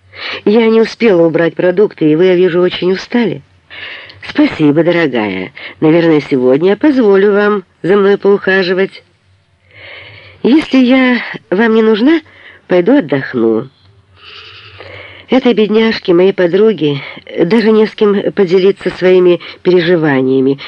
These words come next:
Вот мы и проболтали всю ночь. Дети, знаете ли,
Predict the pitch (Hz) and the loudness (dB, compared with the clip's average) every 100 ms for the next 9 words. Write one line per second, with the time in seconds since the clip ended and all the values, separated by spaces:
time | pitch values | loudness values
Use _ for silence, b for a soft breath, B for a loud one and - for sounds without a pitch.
0 | B - 262 311 - 190 220 220 202 b | B -2 2 2 2 2 4 2 -2 b
1 | - 269 202 156 135 127 170 202 196 - | -6 -2 0 0 -2 -2 -2 0 -2 -4
2 | - 185 180 175 - - B B B B | -2 0 2 0 -6 -14 B B B B
3 | B B B _ _ - 151 196 196 185 | B B B _ _ -8 0 0 2 0
4 | 180 180 165 165 165 | 2 2 2 0 0